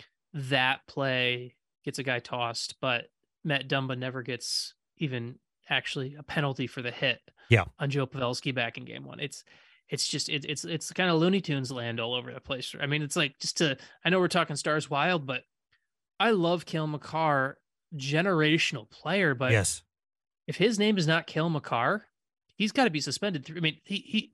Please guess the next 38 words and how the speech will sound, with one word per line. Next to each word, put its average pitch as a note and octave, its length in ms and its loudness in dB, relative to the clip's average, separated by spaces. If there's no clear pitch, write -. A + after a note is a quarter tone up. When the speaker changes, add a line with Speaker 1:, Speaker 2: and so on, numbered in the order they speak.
Speaker 1:
like, E3+ 160 4
I F3+ 100 4
was G3+ 140 4
texting F#3 380 0
with E3 120 -2
s-, - 100 -10
an, D#3+ 200 -6
a D3+ 100 -4
team F3 220 2
executive D3 560 2
from, C#3+ 300 -2
uh, B2+ 160 0
uh, C#3+ 220 -6
a D#3 40 -6
different D3+ 440 -2
Western C#3+ 240 -2
Conference C#3 340 -2
team C#3 160 -6
executive C3+ 540 0
after A#2+ 300 -2
that, B2 300 -2
and C3+ 220 -6
he C#3 80 -4
was D3+ 140 0
saying, B2+ 220 -2
like, B2+ 240 -6
Michael F3+ 360 2
Bunting D#3+ 400 0
got C3+ 180 0
three F3+ 300 -2
games D#3+ 340 0
for D3+ 120 -6
something C3+ 400 -2
way, D3 180 4
w-, D#3 260 2
way E3 240 4
less D3 560 0
Speaker 2:
Yes. - 340 2